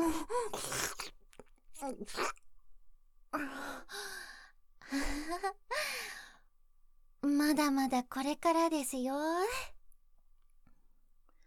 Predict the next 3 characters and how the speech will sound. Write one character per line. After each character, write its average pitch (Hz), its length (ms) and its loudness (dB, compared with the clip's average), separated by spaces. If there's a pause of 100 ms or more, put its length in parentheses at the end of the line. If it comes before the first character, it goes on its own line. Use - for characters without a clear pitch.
(4000)
今 254 360 -4
度 233 80 0
は、 220 560 -4